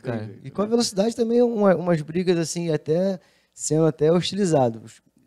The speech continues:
Speaker 1: De chegar, não entrar na frente do carro, mas
Speaker 2: Sim.
Speaker 1: que o cara me veja, sabe?
Speaker 2: De se
Speaker 1: E
Speaker 2: colocar de
Speaker 1: exatamente,
Speaker 2: forma enérgica, né?
Speaker 1: enfim.
Speaker 2: O Zen trouxe um presente pra gente aqui, ó, muito bacana. É uma plaquinha, né?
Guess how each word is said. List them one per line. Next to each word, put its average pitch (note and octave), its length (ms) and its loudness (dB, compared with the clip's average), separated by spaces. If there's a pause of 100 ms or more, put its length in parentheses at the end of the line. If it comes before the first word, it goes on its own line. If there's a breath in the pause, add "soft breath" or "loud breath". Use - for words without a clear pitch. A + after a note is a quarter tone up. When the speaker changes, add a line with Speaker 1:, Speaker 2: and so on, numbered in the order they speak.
(340)
Speaker 1:
De - 80 -10
chegar, C#3+ 400 -2
não G3+ 140 2
entrar F#3+ 240 -2
na F3+ 60 0
frente D#3+ 180 -12
do D#3 100 -4
carro, A2+ 400 -2
mas C#3+ 380 -4 (120)
Speaker 2:
Sim. G#2 340 -12 (600)
Speaker 1:
que - 120 -16
o - 20 -12
cara G3+ 240 2
me F#3+ 100 2
veja, G3 640 2 (180)
sabe? D#3+ 400 -2
Speaker 2:
De E3 120 -8
se D3 100 -12
Speaker 1:
E A2+ 40 -14
Speaker 2:
colocar A#2 500 4
de A#2+ 80 -2
Speaker 1:
exatamente, - 100 -12
Speaker 2:
forma A#2+ 320 -2
enérgica, A2 600 -2
né? G2+ 80 -14
Speaker 1:
enfim. G#2 160 -16 (520)
Speaker 2:
O G#3 100 6
Zen D4+ 140 4
trouxe C4+ 220 4
um A#3+ 60 0
presente G3+ 380 4
pra F#3+ 160 4
gente E3 260 -2
aqui, G3 200 -4
ó, C3 220 6 (400)
muito D3+ 280 -6
bacana. D#3 560 4 (360)
É B2+ 80 0
uma C#3 140 6
plaquinha, C#3 580 2
né? C#3 220 -2